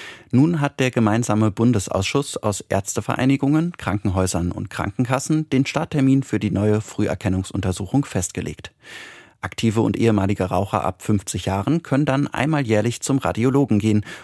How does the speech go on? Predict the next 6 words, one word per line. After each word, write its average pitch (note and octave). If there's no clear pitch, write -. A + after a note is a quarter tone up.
und D3+
dort G2
Computertomografiebilder G2+
ihrer B2
Lungen G#2+
erhalten. -